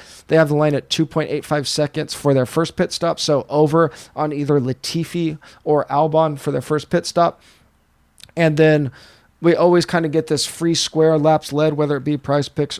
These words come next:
or, um, Underdog. Right now, they have Russell as the, as point five laps led. I mean, the under on that, throw that into any of your Prize Pick tickets, and I like that. So Prize Picks, Lando over one and a half points,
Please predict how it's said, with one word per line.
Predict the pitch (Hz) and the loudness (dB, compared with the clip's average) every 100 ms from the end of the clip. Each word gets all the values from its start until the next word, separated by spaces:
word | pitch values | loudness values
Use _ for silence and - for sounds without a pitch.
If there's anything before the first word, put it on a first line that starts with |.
| - | -6
or, | 147 143 - - | -4 -4 -8 -14
um, | 135 131 127 117 _ - - | -6 -4 -4 -8 _ -20 -6
Underdog. | 151 156 156 156 151 | -2 -2 2 2 2
Right | 139 147 151 | 0 -4 0
now, | 151 160 | 0 2
they | 151 139 | 0 -2
have | 143 127 | -2 -4
Russell | 127 147 - 160 156 - - _ _ | -2 -2 -2 -2 -4 -6 -20 _ _
as | 139 139 139 123 | -2 0 -2 -6
the, | 143 135 135 131 | -6 -4 -4 -6
as | 139 | -8
point | - - 160 - | -8 -6 -6 -6
five | - 147 147 143 127 - | -2 2 2 0 -4 -4
laps | 139 143 - - | -2 -2 -4 -8
led. | 147 156 147 135 - | 0 2 2 -4 -12
I | |
mean, | 135 135 | -6 -6
the | 131 - | -6 -4
under | 147 143 | -4 -4
on | 139 | -4
that, | 135 139 - _ - | -4 -4 -6 _ -8
throw | 139 | -6
that | 135 131 120 | -4 -6 -8
into | 127 - 135 117 _ _ - | -14 -10 -10 -12 _ _ -8
any | 139 139 127 | -6 -6 -8
of | 131 | -8
your | 127 | -10
Prize | - 127 123 | -8 -8 -8
Pick | 127 - | -12 -10
tickets, | 131 120 - | -10 -10 -12
and | 127 | -8
I | |
like | 120 123 110 | -4 -6 -6
that. | 123 113 | -8 -6
So | 120 | -6
Prize | - 143 | -2 -4
Picks, | - 131 127 | -2 -6 -2
Lando | 156 175 156 | 0 2 2
over | 151 151 147 | 2 2 2
one | 151 | 2
and | 143 | 2
a | |
half | 147 - | 0 -2
points, | 147 143 | -4 -4